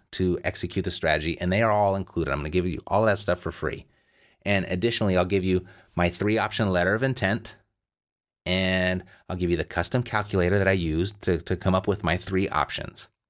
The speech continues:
And you can get all of that by merely going to epicrealestate dot com forward slash episode eighty. And just follow the instructions. Like I said, there's no request for money. I don't even re-, request your email or your information. This is totally free. It'll just take thirty to sixty seconds of your time.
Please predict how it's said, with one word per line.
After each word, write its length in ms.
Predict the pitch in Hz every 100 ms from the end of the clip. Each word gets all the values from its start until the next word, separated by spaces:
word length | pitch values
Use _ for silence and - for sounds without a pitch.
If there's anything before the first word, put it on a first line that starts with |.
| _ _ _ _ _
And 220 | 85 87
you 80 | 87
can 120 | 87
get 180 | 90 - _
all 220 | 110 156 165
of 80 |
that 240 | 90 90 -
by 140 | 85
merely 320 | 85 92 120 160
going 300 | 107 95 98
to 300 | 95 90 90 _ _ -
epicrealestate 880 | 101 - 139 101 104 104 110 87
dot 260 | 123 135 -
com 300 | 98 87 92
forward 340 | - 98 113
slash 440 | - 95 90 90 - -
episode 560 | 117 101 - 95 92 -
eighty. 460 | 101 107 73 87 - _ _ _
And 60 | 131
just 120 | 143
follow 200 | 165 180
the 60 | 196
instructions. 560 | 190 220 - 160 - -
Like 160 | 135
I 40 | 151
said, 260 | - 98 - - -
there's 160 | 107 104
no 160 | 135
request 380 | 170 170 143 135
for 120 | 120
money. 260 | 113 117 113
I 100 | 147
don't 100 | 208
even 240 | 139 104
re-, 120 | 104 113 117
request 340 | - 131 -
your 100 | 104 98
email 360 | 139 127 123
or 60 | 117
your 120 | 104
information. 480 | 101 104 95 90 87
This 120 | 85
is 80 | 95
totally 340 | - 117 120
free. 320 | 113 87 - - - - -
It'll 140 | 95
just 160 | 92 -
take 200 | 98 -
thirty 260 | 107 113
to 80 | 107
sixty 340 | 95 120 - 104
seconds 360 | - - 98
of 140 | 90 85
your 100 | 87
time. 420 | - 80 -